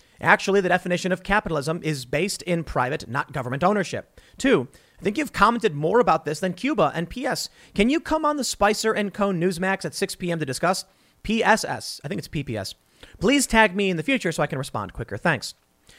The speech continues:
Other Twitter accounts also responded to A O C statements. One user said, "A O C has discovered a secret formula where you take money and make something and sell it without making a profit, then take the money and fund other projects with it. She's a genius."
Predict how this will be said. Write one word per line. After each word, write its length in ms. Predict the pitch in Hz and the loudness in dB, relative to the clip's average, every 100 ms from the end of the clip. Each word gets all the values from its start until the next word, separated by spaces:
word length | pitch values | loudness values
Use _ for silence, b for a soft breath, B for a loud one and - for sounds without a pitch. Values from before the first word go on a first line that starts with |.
| B B | B B
Other 220 | 208 302 | 6 6
Twitter 260 | - 226 | 4 4
accounts 300 | 208 185 175 | 4 0 -2
also 260 | - 170 170 | -2 0 0
responded 500 | 156 - 135 147 165 | -4 -2 -2 -2 -4
to 140 | 156 147 | -6 -2
A 140 | 147 | -2
O 60 | 139 | -2
C 180 | 123 | -4
statements. 480 | 123 196 170 107 - _ _ _ _ _ _ _ _ - | 0 0 0 -4 -10 _ _ _ _ _ _ _ _ 0
One 180 | 165 | 2
user 200 | 180 147 | 4 2
said, 320 | 135 143 131 - B B B | 0 0 -2 -8 B B B
"A 120 | 190 | 4
O 60 | 247 | 6
C 180 | - 226 | 4 2
has 100 | 208 | 2
discovered 380 | 196 190 175 | 2 2 2
a 60 | 165 | 2
secret 300 | - 220 - | -2 -2 -2
formula 460 | - 262 262 107 - b b b | 2 2 0 -4 -10 b b b
where 120 | 185 | 0
you 100 | 202 | 0
take 360 | - 226 247 | 2 2 2
money 400 | 247 277 160 147 b b | 0 0 -2 -6 b b
and 180 | 180 190 | 0 2
make 180 | 254 | 0
something 420 | - 147 143 147 - - | 0 -4 -4 -6 -6 -2
and 180 | 180 175 | 0 0
sell 240 | 262 254 | 0 0
it 140 | 180 | 0
without 360 | 170 - 185 208 | -4 0 0 0
making 220 | 202 175 | -2 -4
a 60 | 143 | -4
profit, 460 | 233 240 - 151 _ b b | 0 2 2 -4 _ b b
then 260 | 127 233 262 | 2 2 4
take 240 | 262 - | 2 2
the 80 | 220 | 0
money 280 | 185 190 180 | 0 0 -2
and 140 | 165 | 0
fund 200 | 180 170 | 2 2
other 140 | 147 | -2
projects 480 | - 214 226 175 - | 0 2 2 0 -2
with 140 | 294 160 | -2 -2
it. 160 | - | -4
She's 120 | 160 | -4
a 40 | 185 | -4
genius." 720 | 139 143 254 330 147 - - | -4 -2 0 0 0 -2 -8